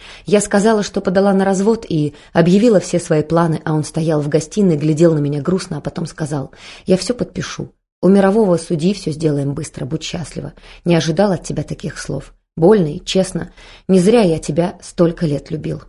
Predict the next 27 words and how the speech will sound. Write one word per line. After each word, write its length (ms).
Вот 220
так 320
эта 220
история 360
закончилась. 760
А 80
что 160
сегодня 340
происходит 720
в 120
этих 320
двух 220
парах, 300
интересно? 640
Максим 340
сейчас 580
погас 360
совсем, 420
держит 340
возле 220
себя 240
Марину 380
на 220
взаимовыгодных 800
условиях. 560
Он 140
содержит, 580